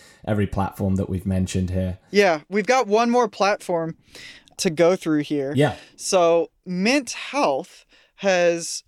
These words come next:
Speaker 2: is already actually working in this space of giving patients sovereignty over their data.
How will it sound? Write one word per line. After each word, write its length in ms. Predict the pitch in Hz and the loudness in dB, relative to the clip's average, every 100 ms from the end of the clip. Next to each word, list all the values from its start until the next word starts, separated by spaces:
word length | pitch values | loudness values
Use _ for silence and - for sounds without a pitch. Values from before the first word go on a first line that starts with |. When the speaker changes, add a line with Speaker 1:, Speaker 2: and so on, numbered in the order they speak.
| _ | _
Speaker 2:
is 140 | 190 190 | 0 2
already 360 | 214 254 233 | 2 2 2
actually 340 | 214 208 226 196 | 0 0 -2 -2
working 380 | 160 190 214 185 | 0 -2 -2 -6
in 80 | 147 | -6
this 160 | 131 | -8
space 340 | - 135 135 165 | -8 -8 -6 -8
of 140 | 156 | -4
giving 260 | 170 160 156 | -4 -2 -4
patients 520 | 175 156 - 160 - | 0 0 0 -2 -2
sovereignty 560 | - 151 156 151 151 147 | 0 0 0 -2 -2 0
over 380 | 160 151 156 | 0 2 0
their 180 | 151 139 | 0 -2
data. 400 | 143 147 139 131 | -2 -2 -2 -4